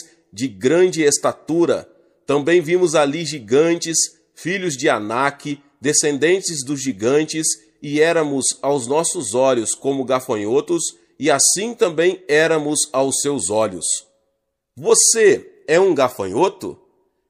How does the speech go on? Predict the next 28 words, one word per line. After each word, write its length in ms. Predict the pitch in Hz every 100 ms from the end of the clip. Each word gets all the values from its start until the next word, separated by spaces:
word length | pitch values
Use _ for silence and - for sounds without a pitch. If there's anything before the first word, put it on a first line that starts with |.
| -
É 100 | 220
assim 420 | 190 - - 196
que 100 | 196
você 340 | 143 135 - 151
se 180 | -
vê? 460 | 90 104 185 190 - _ _ _ _ 90
Vamos 300 | 160 208 -
continuar 800 | 202 185 196 185 147 156 156 -
com 160 | 147
essa 260 | 151 151 143
mesma 380 | 131 175 180 175
história 720 | 151 - 135 147 139 123 - -
em 160 | 123
Números 440 | 123 143 156 143 -
quatorze, 680 | 139 - - 156 147 127 131
um 300 | 143 180 220 -
e 100 | 175
dois. 340 | 120 95 67 - - - _ _ _ _ _ _ _ _
Então 400 | 175 196 - 226
levantou-se 800 | 226 214 185 147 165 175 180 156
toda 420 | - 170 190 170
a 40 | 165
congregação, 880 | 160 151 151 143 - - 107 85 - _
e 120 | 135 139
alcançaram 1000 | 151 147 131 113 - 143 151 151 151 147
a 80 | 127
sua 260 | - 143 110
voz, 340 | 95 110 -